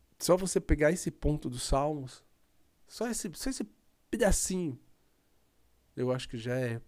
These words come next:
o suficiente pra você tá preparado pra subir nesse, nesse topo do Everest.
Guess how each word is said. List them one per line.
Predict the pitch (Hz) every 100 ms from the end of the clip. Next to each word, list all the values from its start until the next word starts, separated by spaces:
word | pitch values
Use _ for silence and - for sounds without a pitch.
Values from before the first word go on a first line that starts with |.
| _ -
o | -
suficiente | - - 160 147 143 135 139 - - _ _ _ -
pra | 120
você | 113 123
tá | 113
preparado | 120 104 113 101 95 95 - - _
pra | 104
subir | - 98 92
nesse, | 90 - 87 - - - - -
nesse | 92 -
topo | 87 92 82
do | 85
Everest. | 82 82 - - -